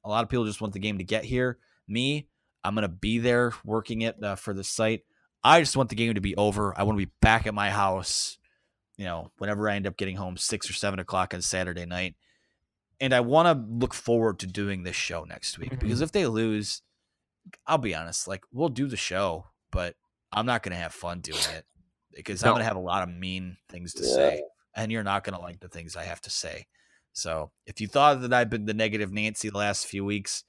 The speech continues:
Speaker 1: you're not gonna like next week's show if they lose. You're really not. So, um, just go out there and get it done. Like, you have, there's, like I said, no excuse to not go out and get it done. So just,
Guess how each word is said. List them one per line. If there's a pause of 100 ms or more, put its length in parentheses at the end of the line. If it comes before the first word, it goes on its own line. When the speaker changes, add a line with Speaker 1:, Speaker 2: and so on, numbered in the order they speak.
(320)
Speaker 1:
you're
not
gonna
like
next
week's
show
if
they
lose.
You're
really
not.
So, (420)
um, (960)
just
go
out
there
and
get
it
done. (120)
Like,
you
have, (640)
there's, (200)
like
I
said,
no
excuse
to
not
go
out
and
get
it
done. (180)
So (100)
just,